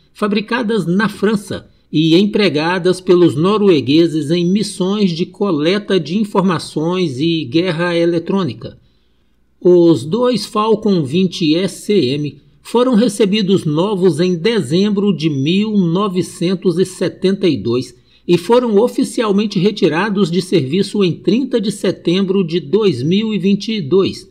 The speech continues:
Portanto, foram operados pelos noruegueses durante quase cinquenta anos. Tanto as seis aeronaves de patrulha Lockheed P três Orion,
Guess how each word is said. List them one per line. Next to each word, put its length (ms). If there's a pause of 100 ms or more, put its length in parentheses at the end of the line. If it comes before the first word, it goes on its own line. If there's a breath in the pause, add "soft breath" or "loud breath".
(280)
Portanto, 680 (280 loud breath)
foram 420
operados 760
pelos 360
noruegueses 1080
durante 560
quase 580
cinquenta 600
anos. 520 (840)
Tanto 480
as 420
seis 640
aeronaves 840
de 140
patrulha 600
Lockheed 640
P 180
três 440
Orion, 380